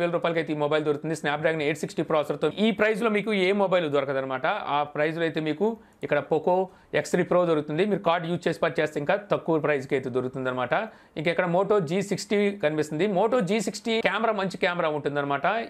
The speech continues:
ఈ ప్రైస్లో మీరు ఆ మొబైల్ కొనొచ్చు అంటే కెమెరా కోసం కొనాలి. ఇంకా కార్డు ఆఫర్తో మీకు ఈ మొబైల్ ఈ రోజు నుంచే సేల్కి వచ్చింది, దీని మీద ఏమో ఆఫర్ అయితే ఏం లేదు.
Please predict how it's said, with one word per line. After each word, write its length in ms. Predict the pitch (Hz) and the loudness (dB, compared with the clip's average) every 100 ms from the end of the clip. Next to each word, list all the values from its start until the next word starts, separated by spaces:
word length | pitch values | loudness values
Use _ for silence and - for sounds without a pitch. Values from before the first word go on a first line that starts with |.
| 156 | -2
ఈ 40 | 196 | 0
ప్రైస్లో 340 | 220 208 208 220 | 2 0 0 0
మీరు 140 | 196 202 - | 2 2 2
ఆ 40 | 156 165 | -2 0
మొబైల్ 220 | 165 185 175 | 0 0 0
కొనొచ్చు 280 | 170 175 170 | -2 -2 -2
అంటే 120 | 190 180 | -2 -2
కెమెరా 260 | 156 170 165 | -2 -2 -2
కోసం 200 | 160 160 147 | -4 -4 -2
కొనాలి. 280 | 143 143 175 | 0 0 -2
ఇంకా 140 | 170 170 170 | -2 0 0
కార్డు 220 | 170 175 | 0 0
ఆఫర్తో 300 | 175 165 160 175 | 0 -2 -2 -2
మీకు 140 | 160 143 | 0 0
ఈ 20 | 147 | 0
మొబైల్ 320 | 147 165 170 165 160 | 2 2 0 0 2
ఈ 40 | |
రోజు 140 | 208 202 | 2 2
నుంచే 160 | 202 185 175 | 0 -2 0
సేల్కి 200 | 175 165 | 0 0
వచ్చింది, 200 | 147 151 | -2 0
దీని 120 | 151 147 | 0 2
మీద 100 | 156 | 2
ఏమో 100 | 175 160 143 | 2 0 0
ఆఫర్ 200 | 156 175 165 | 0 0 0
అయితే 120 | 147 | 0
ఏం 80 | 147 135 | -2 0
లేదు. 120 | 135 | 0